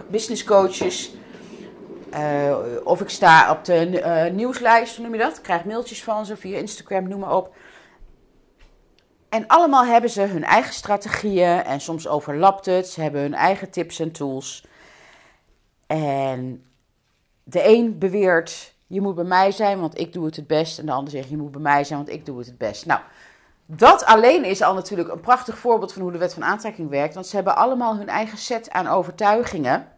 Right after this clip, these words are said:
eh, wa-, die voor hun werken, die hun waarheid zijn. En als je de wet van aantrekking niet kent, dan denk je, "Ja, maar dit is de waarheid. Kijk maar, kijk eens wat een succes ik hiermee heb."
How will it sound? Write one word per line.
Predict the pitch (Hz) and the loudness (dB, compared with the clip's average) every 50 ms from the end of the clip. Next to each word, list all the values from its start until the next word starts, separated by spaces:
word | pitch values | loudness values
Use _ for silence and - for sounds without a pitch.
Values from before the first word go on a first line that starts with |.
| _ _ _ _ _ _ _ _ _ _ _ _ _ _ _ _ _ | _ _ _ _ _ _ _ _ _ _ _ _ _ _ _ _ _
eh, | - 160 160 156 151 147 135 | -6 -2 0 0 0 0 0
wa-, | 175 - - | 0 0 0
die | 175 202 262 302 | 0 0 0 2
voor | - 220 208 | 2 2 2
hun | 277 403 403 | 2 2 4
werken, | 294 226 339 403 392 - - 151 113 110 | 4 4 4 4 2 0 2 2 2 2
die | 143 214 233 | 2 -2 -2
hun | 220 339 359 | -2 0 2
waarheid | 254 202 240 - 370 311 226 143 127 - | 4 4 4 4 4 2 0 -2 -4 -4
zijn. | - - 147 123 117 113 113 - | -2 0 0 0 0 0 -4 -4
En | - 165 180 180 175 - - - - - | -2 -2 -2 -2 -4 -10 -16 -20 -18 -12
als | - 208 | -10 -8
je | - 202 | -8 -2
de | 233 | 2
wet | 247 262 262 | 2 2 2
van | 277 262 | 2 2
aantrekking | 247 240 226 233 226 226 - 214 | 2 2 2 0 -6 -4 -4 -4
niet | 208 214 208 | -4 -4 -6
kent, | - - 370 370 180 202 233 - - - - _ _ _ _ _ _ _ | -6 -4 -2 0 -2 -2 -4 -8 -10 -14 -14 _ _ _ _ _ _ _
dan | - 277 302 | -2 0 0
denk | 403 370 - - | 0 0 -2 0
je, | - | 2
"Ja, | 175 135 | 2 2
maar | 143 165 180 | 2 2 0
dit | - 349 392 - | 0 -2 -2 -2
is | 311 - | -4 -8
de | - 202 | -4 0
waarheid. | 185 233 381 453 427 359 208 - - | 4 4 4 2 0 -2 -4 -4 -4
Kijk | - 403 440 466 466 | -2 -2 -2 -2 0
maar, | 277 196 165 - | 2 2 2 2
kijk | - - - 359 | 0 -2 -4 -4
eens | 311 269 | -6 -6
wat | 240 254 247 | -4 -4 -4
een | 247 | -4
succes | 233 - 214 - - - 523 - - | -6 -8 -10 -8 -6 -6 -6 -6 -6
ik | 349 - | -10 -8
hiermee | - 208 170 139 123 117 120 | -6 -6 -4 -4 -4 -4 -4
heb." | 127 123 104 110 - - | -4 -4 -4 -4 -6 -10